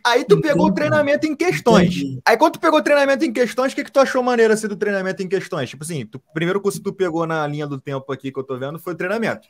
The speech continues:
Speaker 1: Então, tu pegou o treinamento e aí o que que tu achou do treinamento?
Speaker 2: Eu já tinha visto a teoria pra caramba, né, de matemática. Eu já tinha visto
Speaker 1: Porque tu já tinha
Speaker 2: no
Speaker 1: estudado
Speaker 2: mínimo
Speaker 1: pra
Speaker 2: umas duas
Speaker 1: ear
Speaker 2: vezes.
Speaker 1: várias vezes, né?
Speaker 2: Aí eu precisava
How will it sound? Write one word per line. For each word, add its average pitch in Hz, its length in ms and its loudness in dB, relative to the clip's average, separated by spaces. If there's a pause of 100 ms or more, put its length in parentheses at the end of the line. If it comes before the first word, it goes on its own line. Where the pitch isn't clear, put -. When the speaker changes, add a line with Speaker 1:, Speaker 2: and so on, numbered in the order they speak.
Speaker 1:
Então, 156 260 -4 (220)
tu 147 200 -10
pegou 170 280 0
o 175 60 -2
treinamento 180 600 -2
e 214 60 -2
aí 214 80 2
o 214 40 -6
que 214 100 -10
que - 60 -20
tu 220 60 -6
achou 202 200 -6
do 175 60 -10
treinamento? 170 540 -8
Speaker 2:
Eu 180 280 2
já 185 160 -2
tinha 190 320 -2
visto 185 400 -4
a 180 60 -4
teoria 180 600 0
pra 196 140 -8
caramba, 190 540 -4
né, 185 260 -6
de 139 140 -10
matemática. 131 720 -8
Eu 120 40 -6
já 135 160 -4
tinha 151 160 -6
visto 160 240 -6
Speaker 1:
Porque 180 80 -8
tu - 60 -8
já 120 60 -6
tinha 175 180 -4
Speaker 2:
no - 0 -
Speaker 1:
estudado 185 260 4
Speaker 2:
mínimo 214 120 2
Speaker 1:
pra - 100 0
Speaker 2:
umas - 20 0
duas - 160 2
Speaker 1:
ear 147 180 0
Speaker 2:
vezes. - 320 -10 (120)
Speaker 1:
várias 120 400 -6
vezes, 113 320 -8
né? 101 220 -12 (640)
Speaker 2:
Aí 165 260 -2
eu 180 120 -2
precisava 180 760 -6